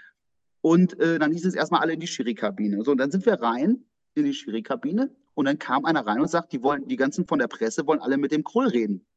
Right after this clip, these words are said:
Wann kommt der denn endlich?" <laughs> Und, und der Schiedsrichterbetreuer vom, äh,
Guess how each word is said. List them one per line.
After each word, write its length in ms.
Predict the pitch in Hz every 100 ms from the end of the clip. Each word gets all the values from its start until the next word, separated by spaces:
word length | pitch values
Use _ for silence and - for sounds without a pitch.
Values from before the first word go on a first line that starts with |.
| _ _ -
Wann 140 | 143
kommt 240 | - 240 277
der 100 | 208
denn 120 | 143
endlich?" 500 | 123 123 113 104 -
<laughs> 180 | - - - - - - -
Und, 200 | - 147 - -
und 160 | - 143
der 80 | -
Schiedsrichterbetreuer 840 | - - 180 190 180 - 160 185
vom, 180 | 185 160
äh, 760 | - - 127 135 131 131 120